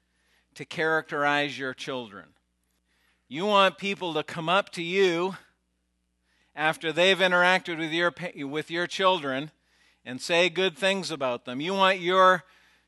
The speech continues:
children to be kind. You want them to be polite. You want them to be wise to their age, maturity level. You,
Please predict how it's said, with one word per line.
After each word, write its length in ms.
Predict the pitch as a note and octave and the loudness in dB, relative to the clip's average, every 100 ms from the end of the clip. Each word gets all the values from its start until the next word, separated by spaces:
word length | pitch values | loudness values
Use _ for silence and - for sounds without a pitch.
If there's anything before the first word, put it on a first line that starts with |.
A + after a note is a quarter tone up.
| - | -8
children 680 | - A3 G#3+ F#3 F3+ F3 E3+ | 2 4 4 2 0 0 -4
to 320 | - E3+ E3 | -4 -4 -4
be 520 | D#3 D#3 D3 C#3+ C3+ | -2 -2 -2 -4 -6
kind. 640 | - G3+ F#3+ D#3 C#3 C3 B2+ | -4 -2 0 0 -2 -4 -6
You 160 | C#3 | -8
want 300 | C#3+ D3+ D3+ | -4 -2 -2
them 260 | D#3+ D3+ C#3+ | -4 -4 -6
to 140 | D3 | -12
be 400 | C#3 C#3+ C#3 C3 - _ _ | -8 -6 -6 -6 -12 _ _
polite. 720 | - F3 F3+ G3+ F3 C#3 B2+ C3 | -12 -6 2 4 4 2 -4 -10
You 160 | C#3 | -10
want 300 | D3 D#3+ D3+ | -4 -2 -2
them 200 | E3 D#3 C#3 | -4 -6 -8
to 100 | C#3+ | -8
be 400 | D3 D3 C#3 - _ _ _ | -6 -6 -6 -10 _ _ _
wise 800 | C3+ F#3 G3 F3+ C#3+ C3+ C3+ - | 0 4 6 4 2 -2 -6 -10
to 200 | E3 C#3 | -8 -6
their 440 | C#3 D3+ D3+ C#3+ - | -2 0 2 0 -4
age, 680 | F3 D#3+ D3 C3 B2 A2+ | -4 -4 -4 -8 -12 -14
maturity 640 | C3+ C3+ - E3 D#3+ C#3+ C#3 | -12 -12 -8 -4 -4 -4 -6
level. 500 | C#3 C#3 B2 A#2+ A#2+ | 0 0 -2 -10 -10
You, 300 | C#3 D#3 | -8 -8